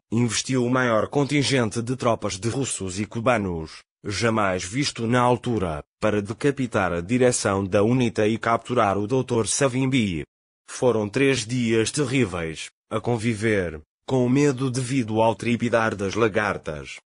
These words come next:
dos tanques T cinquenta e quatro e B R D M, das viaturas Kamaz e os rumores trevejantes dos helicópteros e aviões caças bombardeiros.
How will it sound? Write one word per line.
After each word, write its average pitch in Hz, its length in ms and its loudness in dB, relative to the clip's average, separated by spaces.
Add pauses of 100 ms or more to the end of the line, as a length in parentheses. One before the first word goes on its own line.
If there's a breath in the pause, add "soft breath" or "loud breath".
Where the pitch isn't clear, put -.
(100)
dos 127 280 -4
tanques 113 420 -2
T 123 180 2
cinquenta 113 540 0
e 120 60 0
quatro 117 420 0
e 123 80 0
B 123 160 2
R 113 340 2
D 127 200 2
M, 95 400 0 (200)
das 104 220 0
viaturas 110 560 -2
Kamaz 107 480 0
e 101 100 -4
os 98 120 -4
rumores 127 640 0
trevejantes 104 840 -2
dos 98 220 -4
helicópteros 113 760 0
e 135 80 2
aviões 117 500 2
caças 98 500 -2
bombardeiros. 107 920 2